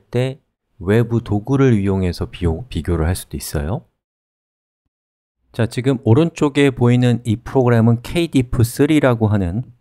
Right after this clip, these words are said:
무료이면서 차이점을 비교해주는 프로그램이에요. 케이디프 쓰리라고 검색해 보시면 됩니다. 자, 여기서 diff라는 것은 다르다라는 영어의 약자인데요. 여러 가지 프로그램들이 있는데 그 중에 하나입니다. 자, 이런 프로그램들이 하는 역할은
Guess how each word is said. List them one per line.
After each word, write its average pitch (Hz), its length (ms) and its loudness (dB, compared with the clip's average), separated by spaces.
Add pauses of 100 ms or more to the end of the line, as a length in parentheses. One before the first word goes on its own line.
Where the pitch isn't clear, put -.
(140)
무료이면서 92 840 0 (400)
차이점을 123 500 0
비교해주는 82 600 -2
프로그램이에요. 90 760 -2
케이디프 - 720 -2
쓰리라고 120 640 0
검색해 80 400 -4
보시면 78 240 -2
됩니다. 73 340 -8 (460)
자, 127 80 -2
여기서 127 180 0
diff라는 131 680 0
것은 110 400 -2
다르다라는 - 1040 -4
영어의 87 580 0 (300)
약자인데요. 87 760 -2 (420)
여러 82 180 -4
가지 110 180 2
프로그램들이 104 640 0
있는데 87 220 -6
그 - 140 -14
중에 85 220 -6
하나입니다. 90 600 -2 (600)
자, 117 100 0
이런 131 180 2
프로그램들이 151 520 2
하는 147 220 0
역할은 110 540 -2